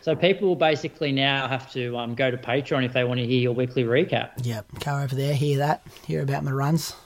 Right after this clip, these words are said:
Speaker 2: hear about Ed Goddard's and potentially hear about another, uh, fella. Also go over there to hear about Christian and Toby and potentially something with Sinead and Ali.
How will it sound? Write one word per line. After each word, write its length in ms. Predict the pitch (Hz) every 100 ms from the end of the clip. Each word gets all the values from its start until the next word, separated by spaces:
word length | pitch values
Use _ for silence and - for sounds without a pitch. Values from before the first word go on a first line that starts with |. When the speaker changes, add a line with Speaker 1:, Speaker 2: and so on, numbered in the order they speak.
| _ - - - _
Speaker 2:
hear 200 | - 156
about 240 | 139 135 131
Ed 180 | 139 139
Goddard's 440 | 139 143 160 170
and 260 | 143 131 -
potentially 480 | 135 - 147 151 139
hear 200 | 143 139
about 260 | 127 139 135
another, 480 | 135 135 143 143
uh, 180 | 143 143
fella. 420 | - 135 165 175 - - - - _ -
Also 340 | 135 - 147
go 180 | 143 139
over 140 | 139 135
there 200 | 131 151
to 40 |
hear 220 | 131 147 143
about 260 | 139 131
Christian 340 | - 143 - 139
and 120 | 135
Toby 400 | 143 151 190 185 - - - - -
and 140 | 147 123
potentially 480 | - 143 143 143
something 320 | 120 147 135 139
with 140 | 131
Sinead 380 | - 131 131 127
and 120 | 123
Ali. 280 | 131 139